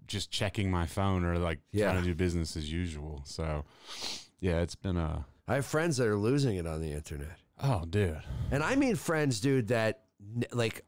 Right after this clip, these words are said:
Speaker 2: educated people that just stay the fuck away from this shit and
Speaker 1: Yeah.
Speaker 2: don't get involved that I see are just fucking losing it.
Speaker 1: Yeah.
Speaker 2: Like, post after post, Twitter, Facebook.
Speaker 1: It's psychological
Speaker 2: Eh,
Speaker 1: warfare.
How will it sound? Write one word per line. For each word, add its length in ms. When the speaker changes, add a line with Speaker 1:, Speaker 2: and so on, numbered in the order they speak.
Speaker 2:
educated 920
people 220
that 100
just 200
stay 220
the 80
fuck 280
away 260
from 180
this 160
shit 380
and 140
Speaker 1:
Yeah. 80
Speaker 2:
don't 240
get 200
involved 380
that 100
I 140
see 320
are 120
just 220
fucking 720
losing 420
it. 140
Speaker 1:
Yeah. 180
Speaker 2:
Like, 320
post 380
after 320
post, 420
Twitter, 540
Facebook. 260
Speaker 1:
It's 80
psychological 680
Speaker 2:
Eh, 40
Speaker 1:
warfare. 640